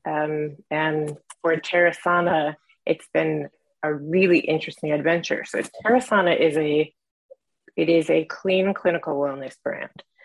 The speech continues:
and we've launched one product. There are more fun things to come,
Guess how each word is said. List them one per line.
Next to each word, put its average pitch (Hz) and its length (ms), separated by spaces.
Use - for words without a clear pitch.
and 156 100
we've 156 140
launched 156 520
one 156 300
product. 175 600
There 156 220
are 160 60
more 160 320
fun 175 240
things 175 380
to - 80
come, 156 380